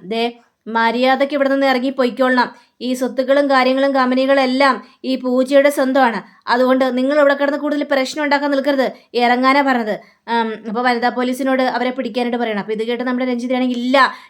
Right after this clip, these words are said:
ഞാനിവിടെ നിന്ന് ഇറങ്ങുന്ന പ്രശ്നമില്ല. ദേ, ഞാൻ വിളിക്കാമെന്നും" പറഞ്ഞുകൊണ്ട് ഫോണിൽ ആരെയൊക്കെ വിളിക്കാനായിട്ട് ശ്രമിക്കുകയാണ്. ആ സമയത്ത് വനിതാ പോലീസ് വന്നിട്ട് ഫോൺ അങ്ങോട്ട് തട്ടി മാറ്റിയാണ്. "എൻ്റെ ഫോൺ എൻ്റെ കയ്യിൽ നിന്ന് വിടറി" എന്നൊക്കെ പറഞ്ഞുകൊണ്ട് വനിതാ പോലീസിനോട് ഭയങ്കരമായിട്ടും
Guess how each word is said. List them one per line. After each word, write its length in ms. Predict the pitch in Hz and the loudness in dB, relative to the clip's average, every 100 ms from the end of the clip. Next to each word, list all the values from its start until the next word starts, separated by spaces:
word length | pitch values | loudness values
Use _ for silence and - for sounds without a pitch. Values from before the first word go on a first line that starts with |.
| - | -2
ഞാനിവിടെ 380 | 254 254 285 285 | 2 4 2 2
നിന്ന് 100 | 294 | 0
ഇറങ്ങുന്ന 240 | 285 294 | 0 -2
പ്രശ്നമില്ല. 720 | 294 254 254 320 302 240 185 - - | -2 -2 -2 -2 -2 -2 -4 -10 -18
ദേ, 260 | 190 220 302 - - | -6 -4 -4 -8 -8
ഞാൻ 240 | 240 262 | -2 0
വിളിക്കാമെന്നും" 460 | 254 233 254 254 262 | 0 -2 0 0 0
പറഞ്ഞുകൊണ്ട് 500 | 254 247 233 247 254 | 0 -2 -2 -2 -2
ഫോണിൽ 640 | 254 233 220 233 240 262 254 _ 233 | -2 -4 -2 -2 -2 -2 -4 _ -4
ആരെയൊക്കെ 280 | 220 226 254 | -2 -2 -2
വിളിക്കാനായിട്ട് 520 | 247 233 254 262 269 | -2 -2 0 0 -2
ശ്രമിക്കുകയാണ്. 460 | 262 240 220 226 165 | -2 -2 -4 -6 -6
ആ 100 | 196 | -8
സമയത്ത് 380 | 208 233 240 247 | -6 -6 -4 -2
വനിതാ 260 | 247 226 | -2 -2
പോലീസ് 340 | 226 240 240 262 | -4 -4 -4 -4
വന്നിട്ട് 440 | 240 233 247 302 - - - | -4 -4 -4 -6 -8 -20 -10
ഫോൺ 260 | 254 240 247 | -4 0 2
അങ്ങോട്ട് 240 | 262 262 | 0 0
തട്ടി 160 | 262 262 | 0 0
മാറ്റിയാണ്. 320 | 254 247 247 | 0 0 0
"എൻ്റെ 200 | 254 277 | 0 -2
ഫോൺ 280 | - 320 330 | 0 2 2
എൻ്റെ 140 | 320 | 2
കയ്യിൽ 220 | 330 349 359 | 0 0 -2
നിന്ന് 140 | 311 | -2
വിടറി" 360 | 294 339 381 - | -4 -2 -2 -4
എന്നൊക്കെ 220 | 240 240 | -8 -8
പറഞ്ഞുകൊണ്ട് 440 | 233 220 220 233 | -8 -8 -8 -4
വനിതാ 340 | 285 285 180 190 | -4 -4 -6 -8
പോലീസിനോട് 600 | 202 240 254 294 320 320 - _ _ | -6 -8 -6 -2 0 -2 -8 _ _
ഭയങ്കരമായിട്ടും 800 | 208 190 208 269 339 320 349 285 | -6 -6 -4 -2 2 2 2 -4